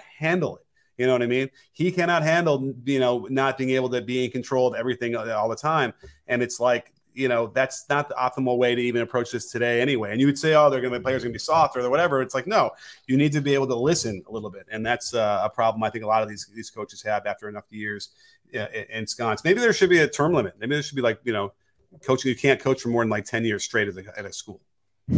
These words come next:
Wow. How about that?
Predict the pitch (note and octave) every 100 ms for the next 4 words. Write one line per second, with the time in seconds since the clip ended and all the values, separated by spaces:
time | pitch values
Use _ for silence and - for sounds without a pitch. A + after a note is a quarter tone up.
0 | - - - - - - _ _ _ -
1 | G#2+ A2 E2+ - _ - C#3+ F3+ F3+ B2+
2 | C#3 F#2+ -